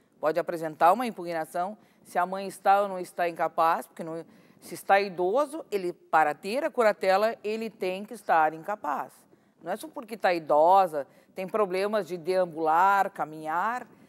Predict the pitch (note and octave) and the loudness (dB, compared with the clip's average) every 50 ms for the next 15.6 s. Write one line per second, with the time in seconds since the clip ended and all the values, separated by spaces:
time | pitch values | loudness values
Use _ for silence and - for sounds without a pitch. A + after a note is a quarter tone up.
0 | _ _ - D#3 D#3+ G3 A3 A3 - A#3+ F#3+ E3+ G#3+ G#3 G3+ G#3 - - G3+ G3 | _ _ -16 -4 0 0 0 0 -2 -8 -6 0 2 2 2 2 0 -2 -2 -2
1 | G3 - - F3+ F3 E3+ F3+ F3 F3+ F3 E3+ E3+ E3+ F3+ F3+ F#3 F#3 F3 E3+ E3 | -2 -2 0 2 2 2 2 2 0 0 -2 -4 -2 -2 -4 -4 -4 -4 -6 -6
2 | D#3+ D3 C#3 D#3 C#3 C3+ C3 - C3 A2 - - _ _ _ F#3+ A3 A#3 F#3 D3+ | -6 -8 -10 -12 -12 -12 -12 -14 -16 -18 -18 -20 _ _ _ -4 0 0 0 0
3 | C#3+ C#3 _ _ _ _ _ - A2+ B2+ D#3 G3+ F3+ - _ _ _ _ _ _ | -2 -8 _ _ _ _ _ -14 -10 -8 -6 -6 -8 -10 _ _ _ _ _ _
4 | _ _ _ - E3+ D#3+ - G3+ G#3+ A3 A3 G#3 _ - G#3 A3 C4 D#4+ F4+ - | _ _ _ -18 -16 -6 -4 -4 -4 -4 -6 -8 _ -4 -4 -4 -4 -4 -8 -10
5 | - D4 - _ - G3+ F3 F3 E3+ D#3+ D#3 - - - G#3 G#3+ - - E4 - | -10 -10 -8 _ 2 2 2 4 2 -2 -4 -6 -8 -8 -8 -8 -8 -12 -12 -6
6 | - C#4+ C4+ - - - C4 A#3+ A3+ G#3+ G3 F#3 E3 D#3 C3+ E3 F3 F3 F3+ F#3+ | -6 -6 -6 -6 -8 -8 -8 -6 -6 -6 -8 -10 -12 -12 -12 -12 -12 -12 -12 -12
7 | G3 F3+ D#3 - - _ _ _ _ _ _ _ _ _ _ - D#3+ D#3 D#3+ E3+ | -12 -12 -14 -14 -18 _ _ _ _ _ _ _ _ _ _ -4 0 0 0 0
8 | E3+ - G#3+ G#3 F#3+ - - - G#3 G3 G3 F#3 F#3 F#3 F3 E3 D#3 D3 - - | 0 -4 -4 -6 -6 -8 -12 -6 -2 0 0 0 0 -2 -6 -10 -14 -16 -20 -20
9 | - D#3+ C#3 D3+ F3+ F3+ F3 E3 D#3+ D#3+ D#3 D#3 D3+ D#3+ E3 D#3+ F3+ F3+ - - | -20 -20 -20 -18 -14 -14 -12 -10 -10 -10 -10 -10 -8 -4 -4 -2 -2 -4 -2 2
10 | G#3 F#3+ F3 - - F#3+ F#3 F#3 F3 D#3 - - - - - - F#3 F#3+ F3+ F3 | 2 2 2 2 2 2 4 4 4 2 0 -4 -12 -16 -6 -4 -4 -2 -2 -4
11 | E3 D3+ F3+ F#3 F#3+ F#3 F#3 F3 - F#3 F3 E3+ E3+ F3 F3 F3+ F#3+ A3 B3+ C4 | -4 2 6 6 6 6 6 2 0 0 0 2 2 2 0 0 -4 -8 -4 -4
12 | A#3+ G#3 F3+ E3+ F3 F#3+ G#3+ A3 G#3 - - C#3+ _ _ _ _ _ _ _ - | -4 -4 -4 -6 -8 -8 -8 -10 -10 -12 -16 -20 _ _ _ _ _ _ _ -16
13 | A3 - B3 B3+ A#3 A#3+ A3+ F#3+ - G#3 G3+ G3 G3 F3+ F#3 F#3 E3 G3 F#3 F3 | -4 -2 -2 0 0 -2 -4 -2 0 -2 -2 -2 -2 -4 -6 -8 -8 -8 -8 -8
14 | F#3 F3+ F3 E3+ F3 E3 E3 D#3+ - - G#3+ A3+ A#3 A3+ - - - F#3 F3 E3 | -8 -10 -8 -8 -8 -8 -8 -10 -12 -12 -12 -12 -12 -12 -14 -12 -10 -8 -8 -8
15 | D#3 D3 E3 D#3 D3 D#3 D#3+ F3 F3 F3 D#3+ | -8 -10 -12 -12 -10 -8 -8 -6 -6 -8 -10